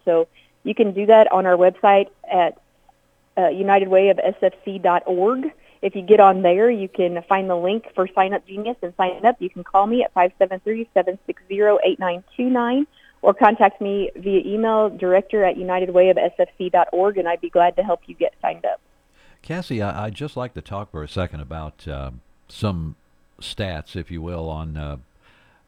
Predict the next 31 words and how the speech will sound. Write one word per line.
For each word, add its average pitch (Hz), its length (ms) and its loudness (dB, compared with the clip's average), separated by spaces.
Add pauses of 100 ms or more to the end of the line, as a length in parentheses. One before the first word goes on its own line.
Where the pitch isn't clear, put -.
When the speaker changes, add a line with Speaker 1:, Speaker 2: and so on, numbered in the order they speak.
(120)
Speaker 2:
who 127 200 -6
the 98 80 -6
money 92 220 -8
goes 82 320 -10
to. 73 260 -8
It - 80 -10
goes 113 240 -8
to 85 100 -10
service 120 460 -10
organizations 69 800 -12
in 76 80 -14
Saint 92 300 -12
Francis 85 360 -12
County. 95 360 -12
How 131 240 -8
many 190 260 -8
of 92 140 -10
those 117 260 -8
did 82 160 -10
you 87 140 -8
help 104 300 -8
last 80 420 -12
year 71 380 -14 (100)
with 78 120 -12
the 73 80 -12
last 73 300 -14
time? 53 220 -16 (100)
Speaker 1:
Thirty-one 226 880 -6
different 208 460 -6
agencies. 170 760 -12
And 190 300 -6